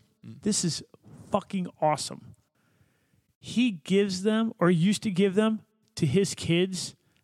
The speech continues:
Speaker 2: as awards for things that they had done in their lives.
Speaker 1: No way. That sounds like a key thing to do.
Speaker 2: That is fucking dope.
Speaker 1: And
Speaker 2: Like,
Speaker 1: Keith,
Speaker 2: my,
Speaker 1: and
Speaker 2: my
Speaker 1: Keith,
Speaker 2: kids,
Speaker 1: and
Speaker 2: my
Speaker 1: Keith
Speaker 2: kids
Speaker 1: wins races.
Speaker 2: Yeah, yeah.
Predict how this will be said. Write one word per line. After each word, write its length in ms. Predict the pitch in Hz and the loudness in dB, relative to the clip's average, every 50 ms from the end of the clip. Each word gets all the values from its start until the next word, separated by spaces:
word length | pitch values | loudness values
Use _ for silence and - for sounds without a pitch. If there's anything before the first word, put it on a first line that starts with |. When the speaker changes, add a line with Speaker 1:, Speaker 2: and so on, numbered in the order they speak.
| _ _ - | _ _ -2
Speaker 2:
as 560 | - 165 160 156 151 147 143 151 151 - - - _ _ _ _ _ _ | 2 4 4 4 4 2 0 -2 -4 -8 -10 -14 _ _ _ _ _ _
awards 760 | - 175 165 151 147 165 185 185 180 170 160 151 151 139 - - - _ _ - | 0 2 2 4 4 4 4 4 4 4 4 2 0 -4 -8 -14 -14 _ _ -12
for 240 | - 165 165 160 156 143 - _ _ - | -6 -4 -2 -2 -2 -4 -8 _ _ -2
things 240 | - 185 180 170 143 | 0 0 0 0 -2
that 180 | 160 147 - | -4 -4 -2
they 120 | - 170 165 | -2 -2 0
had 260 | 143 147 160 156 143 | 0 -2 -4 -4 -2
done 320 | - 160 156 156 156 151 - _ - | -2 0 0 0 -2 -4 -8 _ -6
in 160 | 180 180 170 | -4 -2 0
their 160 | 160 151 151 | 2 2 0
lives. 500 | 147 143 139 143 143 147 160 - - - | 0 -2 -4 -4 -4 -6 -8 -8 -6 0
Speaker 1:
No 120 | 170 233 302 | 2 2 2
way. 260 | 311 302 202 113 - - _ _ _ _ _ _ _ _ _ _ _ _ _ _ _ _ _ _ _ _ _ _ _ | 4 2 2 0 -2 -6 _ _ _ _ _ _ _ _ _ _ _ _ _ _ _ _ _ _ _ _ _ _ _
That 180 | - 190 - - | 0 0 2 2
sounds 240 | - - 170 156 143 | 4 4 4 6 6
like 80 | 127 113 | 4 4
a 60 | 110 | 4
key 180 | - 123 113 | 2 2 2
thing 240 | 101 - 104 98 95 | 2 2 0 -2 0
to 80 | 92 85 | 0 0
do. 180 | 90 85 87 | 2 2 2
Speaker 2:
That 160 | - - 240 226 | 2 0 -2 -2
is 180 | 220 165 - - - - - - - - | -2 -4 -4 -4 -6 -8 -12 -14 -8 -4
fucking 520 | - 233 208 - - - 226 220 208 175 151 147 _ _ - | -4 -4 -4 -4 -4 -2 0 0 0 -2 -4 -8 _ _ 2
dope. 360 | - 247 240 233 202 - - - - _ _ _ _ _ _ _ _ _ _ _ - _ - | 4 6 6 4 4 2 0 -2 -2 _ _ _ _ _ _ _ _ _ _ _ -8 _ 4
Speaker 1:
And 100 | 143 147 | 4 4
Speaker 2:
Like, 120 | 233 226 | 4 4
Speaker 1:
Keith, 200 | - - 226 226 | 4 4 4 6
Speaker 2:
my, 100 | 269 277 | 6 6
Speaker 1:
and 140 | 185 196 190 | 6 4 4
Speaker 2:
my 100 | 254 311 | 6 6
Speaker 1:
Keith, 120 | 285 277 | 6 6
Speaker 2:
kids, 140 | 277 254 196 | 4 4 6
Speaker 1:
and 80 | 196 202 | 6 6
Speaker 2:
my 100 | 233 262 | 6 6
Speaker 1:
Keith 280 | 254 247 247 240 240 - | 6 6 6 4 4 2
Speaker 2:
kids 120 | - - | 2 4
Speaker 1:
wins 640 | 139 127 123 127 139 160 170 160 156 143 135 120 | 4 6 6 6 6 6 6 6 6 4 4 4
races. 640 | 117 113 107 98 95 - - 85 52 - - - - - - | 6 6 6 6 4 2 0 -4 -4 -6 -8 -10 -10 -8 -4
Speaker 2:
Yeah, 200 | 180 202 170 160 165 | -2 -2 -2 0 0
yeah. 180 | 214 185 151 | 0 0 0